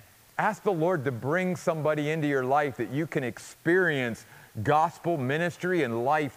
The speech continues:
with that way, 'cause it's so encouraging. It's so sweet. It's so good. It's just, it's good. It's good.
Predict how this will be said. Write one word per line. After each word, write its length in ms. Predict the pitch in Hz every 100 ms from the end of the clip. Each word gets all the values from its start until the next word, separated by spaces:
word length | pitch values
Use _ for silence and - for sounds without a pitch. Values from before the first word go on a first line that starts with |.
| -
with 420 | 123 160 143 -
that 280 | 104 131 -
way, 320 | 135 127 107
'cause 260 | 101 147 120
it's 280 | 147 156 -
so 640 | - - 208 220 190 143 - - - - - - _ _ _ _
encouraging. 800 | 127 113 - 185 175 139 113 104
It's 200 | 127 -
so 260 | - 190 170
sweet. 680 | - - 135 160 202 131 120
It's 200 | 123 -
so 260 | - 202
good. 640 | 151 107 - 185 185 135 113
It's 260 | 113 -
just, 280 | - 185 - - - - - _ - _ _ _ _ _ _ - _ - - _ - - - _ _ -
it's 140 | -
good. 260 | - 170 110 - - _ _ _ _ _ - - _ _ _ _ _ _
It's 180 | 113 -
good. 280 | 208 190